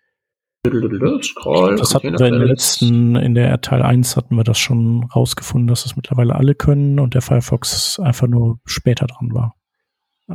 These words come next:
Speaker 1: Ja, ja, der ist hier, der ist ja mit seiner Versionsnummer dem Chrome etwas hinterher, ne?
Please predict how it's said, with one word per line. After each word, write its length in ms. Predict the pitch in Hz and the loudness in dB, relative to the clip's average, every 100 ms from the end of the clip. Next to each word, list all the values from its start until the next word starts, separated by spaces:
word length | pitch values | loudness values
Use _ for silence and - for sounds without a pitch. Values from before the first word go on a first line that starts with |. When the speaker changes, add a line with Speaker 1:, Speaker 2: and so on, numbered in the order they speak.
| - | -8
Speaker 1:
Ja, 140 | - 127 | -2 2
ja, 200 | 120 101 | 2 2
der 180 | 101 - | 0 -2
ist 160 | - | -8
hier, 500 | - 104 95 92 87 _ _ _ _ _ _ _ _ _ _ _ _ _ _ _ _ _ _ _ _ _ | -4 0 0 -2 -10 _ _ _ _ _ _ _ _ _ _ _ _ _ _ _ _ _ _ _ _ _
der 100 | - | -4
ist 60 | - | -2
ja 60 | |
mit 120 | 143 | -2
seiner 180 | 139 131 | 0 0
Versionsnummer 420 | 123 104 156 147 | 0 0 0 0
dem 140 | 127 117 | 0 -2
Chrome 260 | - 135 | -2 0
etwas 220 | 131 120 - | 0 -2 -6
hinterher, 480 | 131 95 104 - | -4 -2 -2 -2
ne? 240 | 95 208 | -2 -4